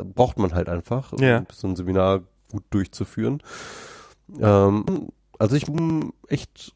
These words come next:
Speaker 1: äh, das ist nicht ganz unberechtigt, dass die jetzt so der große
Speaker 2: Ja, ja,
Speaker 1: Konkurrent
Speaker 2: also, also, also schlecht finde ich die auch nicht. Ähm,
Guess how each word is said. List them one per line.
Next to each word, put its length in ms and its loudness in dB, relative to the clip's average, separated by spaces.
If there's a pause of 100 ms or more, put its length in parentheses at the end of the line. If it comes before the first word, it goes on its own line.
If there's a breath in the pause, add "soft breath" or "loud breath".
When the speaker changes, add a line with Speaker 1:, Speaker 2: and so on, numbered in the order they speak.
Speaker 1:
äh, 480 0
das 200 0
ist 140 -2
nicht 100 -4
ganz 160 4
unberechtigt, 540 4
dass 100 -4
die 120 -2
jetzt 200 2
so 100 -2
der 120 4
große 320 -4
Speaker 2:
Ja, 140 6
ja, 240 6
Speaker 1:
Konkurrent 0 -
Speaker 2:
also, 180 4
also, 240 0
also 200 -2
schlecht 380 0
finde 180 -2
ich 80 -6
die 160 -10
auch 280 2
nicht. 360 -6
Ähm, 580 -4